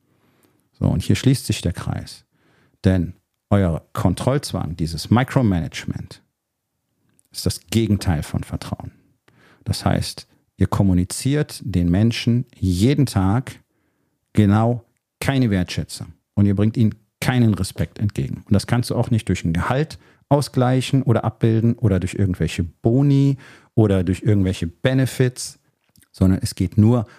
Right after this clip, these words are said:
rein in der menschlichen Interaktion. Ich hab gesagt, Leadership gibt dir dein Leben, Leben zurück. Ja, ganz genau.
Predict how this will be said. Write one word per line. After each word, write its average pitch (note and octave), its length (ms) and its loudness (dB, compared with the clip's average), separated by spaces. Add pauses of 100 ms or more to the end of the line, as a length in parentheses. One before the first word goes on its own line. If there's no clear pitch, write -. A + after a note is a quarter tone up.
(120)
rein G#2 260 2
in - 80 0
der G2+ 100 4
menschlichen F#2+ 440 0
Interaktion. F#2 560 -2 (520)
Ich A#2+ 120 4
hab C3 100 0
gesagt, C3 340 0
Leadership A#2+ 440 0
gibt - 180 -2
dir G#2+ 60 4
dein G2+ 160 2
Leben, G#2+ 340 2
Leben A2 260 2
zurück. - 300 -8 (260)
Ja, G#2+ 180 4
ganz G2 240 -2
genau. G#2 260 2